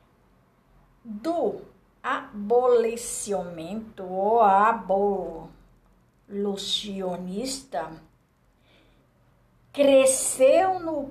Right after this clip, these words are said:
país Brasil a partir da década de mil oitocentos e setenta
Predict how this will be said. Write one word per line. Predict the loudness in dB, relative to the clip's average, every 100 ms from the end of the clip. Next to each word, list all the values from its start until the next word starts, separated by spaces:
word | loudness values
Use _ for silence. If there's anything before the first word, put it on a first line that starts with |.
| -8
país | -4 -2 -4 -6 -10 -12
Brasil | -8 -8 -8 -12 -12 -10 -8 -8 -12 -20 _ _
a | -8 -8
partir | -8 -8 -8 -12 -20 -18 -14 -6
da | -4 -4
década | -2 -4 -4 -10 -12
de | -12 -12
mil | -8 -6 -6 -2
oitocentos | 0 -2 -4 -12 -12 -14
e |
setenta | -14 -14 -14 _ -16 -16 -18 _ -16 -16